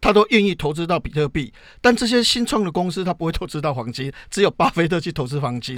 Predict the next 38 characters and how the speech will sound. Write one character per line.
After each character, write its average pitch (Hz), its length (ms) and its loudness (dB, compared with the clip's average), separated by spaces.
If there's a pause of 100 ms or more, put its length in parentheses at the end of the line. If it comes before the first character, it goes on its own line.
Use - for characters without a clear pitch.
<laughs> - 80 -8
好， 127 160 -2 (260)
所 240 160 8
以 - 60 4 (160)
这 - 100 0
个 202 260 2
第 240 140 2
一 226 40 0
个 208 100 2
的 151 100 0
话 165 160 2
是 170 160 -4 (160)
美 139 200 -2
元 151 100 -4
有 151 100 -6
没 156 120 -2
有 160 60 -2
贬 120 160 -8
或 147 100 -4
是 139 60 -10
怎 110 140 -8
样， 123 160 -8 (380)
那 240 100 6
第 254 180 4
二 247 40 8
个 208 80 6
比 127 140 -6
特 185 120 0
币 190 180 -2
挖 170 120 0
到 156 120 -2
现 151 220 -4
在 147 160 -4
真 165 180 -6
的 151 100 -4
很 131 120 -8
难 110 200 -10
挖。 117 220 -8